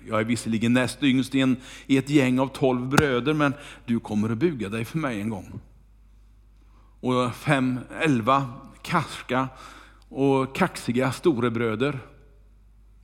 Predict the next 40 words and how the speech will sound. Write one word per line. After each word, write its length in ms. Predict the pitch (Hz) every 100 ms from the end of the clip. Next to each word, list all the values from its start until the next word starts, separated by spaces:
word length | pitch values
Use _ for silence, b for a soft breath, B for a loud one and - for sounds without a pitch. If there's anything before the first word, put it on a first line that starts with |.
| -
eller 180 | 113 110
åtminstone 340 | 135 117 - 107
tio, 340 | - 101 90
för 100 | 107
det 60 | 104
var 80 | 113
en 140 | 98
som 120 | 104
var 80 | 107
yngre. 260 | 85 87 101 B B B B B - -
Tio 320 | - 139 107
storebröder 680 | 117 143 104 104 104 101 104 - - - b b b b -
fick 160 | - 117
höra 260 | 117 110 113
samma 340 | 131 95 101
sak: 340 | - 95 - -
"Ni 120 | 87
kommer 300 | - 107 104
att 80 | 95
buga 380 | 120 117 92 104
er 40 |
för 140 | -
mig 200 | 117 95
en 100 | 98
gång." 180 | 104 78 - - - _ _ _ - - -
Mm. 380 | 127 95 120 139 - - - - - -
Det 80 | 135
är 80 |
nog 120 | 117 151
inte 200 | 143 123
överdrivet 720 | 165 143 110 117 170 147 131
det 120 | 113
som 180 | - 110
jag 100 | 104
läste, 380 | 131 101 - 95
att 100 | -
de 140 | 85
hatade 540 | - 139 90 - 107 92
honom 400 | 95 123 101 87 B B B -
för 460 | - 117 92 92